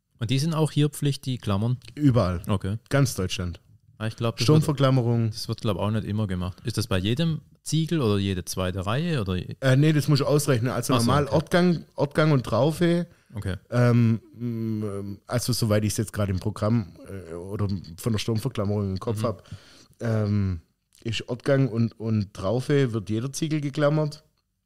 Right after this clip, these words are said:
Speaker 2: Und dann jeder zweite irgendwie so. Also, aber du kriegst da, du gibst dem Mitarbeiter dann eine, eine Sturmklammerberechnung mit. Also du kannst vorher schon sagen,
Speaker 1: Mhm.
Speaker 2: genau auf das Stück, wie viel Klammern du brauchst.
Speaker 1: Okay,
Speaker 2: Ja.
Speaker 1: verstanden.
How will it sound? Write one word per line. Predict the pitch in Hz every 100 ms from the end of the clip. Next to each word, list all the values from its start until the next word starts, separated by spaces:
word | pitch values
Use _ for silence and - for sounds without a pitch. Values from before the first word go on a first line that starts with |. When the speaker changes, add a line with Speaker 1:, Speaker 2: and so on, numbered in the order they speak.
| _ _ _ - -
Speaker 2:
Und | 117
dann | 107 113 117
jeder | 113 104
zweite | - 90 110
irgendwie | 123 160 156 110
so. | - 110 113
Also, | 127 139
aber | 120 131
du | 135
kriegst | 151 -
da, | 139 131 - - -
du | 120
gibst | 135 -
dem | 123
Mitarbeiter | 127 147 127 110 110
dann | 110
eine, | 107 110
eine | 117 104
Sturmklammerberechnung | - 123 135 127 90 127 113 104 107 107 107 127 110 98 -
mit. | 110 104 -
Also | 117 107
du | 110
kannst | 139 127 - - - - _
vorher | - 147 151
schon | 143 127
sagen, | 117 120 127
Speaker 1:
Mhm. |
Speaker 2:
genau | 110 117 117
auf | 104 123 -
das | 113
Stück, | - 131 131 117
wie | 113
viel | 120
Klammern | 101 104 104
du | 95
brauchst. | - 80 92 101
Speaker 1:
Okay, | -
Speaker 2:
Ja. | 95 - _
Speaker 1:
verstanden. | 87 80 92 98